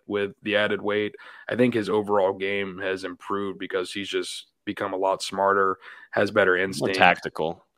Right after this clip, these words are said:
Speaker 2: It's more tactical and technique-wise, uh, has improved.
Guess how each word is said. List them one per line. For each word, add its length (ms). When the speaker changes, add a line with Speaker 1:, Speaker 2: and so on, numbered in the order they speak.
Speaker 2:
It's 80
more 140
tactical 840
and 480
technique-wise, 1080
uh, 280
has 220
improved. 640